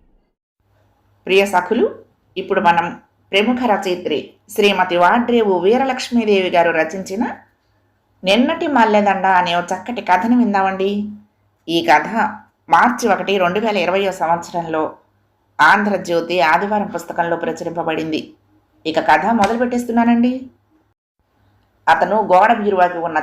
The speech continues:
చెక్క తలుపు తీసి లోపల ఉంచిన నీలం రంగు అట్ట ఉన్న ఫైల్ బయటకు తీస్తున్నప్పుడు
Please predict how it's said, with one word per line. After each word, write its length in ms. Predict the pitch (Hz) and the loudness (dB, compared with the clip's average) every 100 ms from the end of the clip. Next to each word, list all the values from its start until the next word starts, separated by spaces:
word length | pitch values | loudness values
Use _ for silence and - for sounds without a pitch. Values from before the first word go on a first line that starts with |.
| 170 | 0
చెక్క 180 | 170 220 | -2 -2
తలుపు 280 | 214 208 208 | -2 -2 -2
తీసి 460 | 190 190 294 302 - | -6 -6 -8 -12 -6
లోపల 340 | 170 220 247 233 | 4 4 4 -2
ఉంచిన 340 | 190 185 170 | -4 -2 0
నీలం 380 | 160 180 233 226 | 0 0 -2 0
రంగు 240 | 185 170 | 0 0
అట్ట 260 | 156 151 175 | 2 2 0
ఉన్న 220 | 170 160 | -4 -2
ఫైల్ 340 | 156 165 185 185 | 0 0 0 0
బయటకు 320 | 165 180 208 | 0 -2 -6
తీస్తున్నప్పుడు 800 | 185 175 175 170 165 160 143 | -8 -8 -4 -4 -4 -6 -6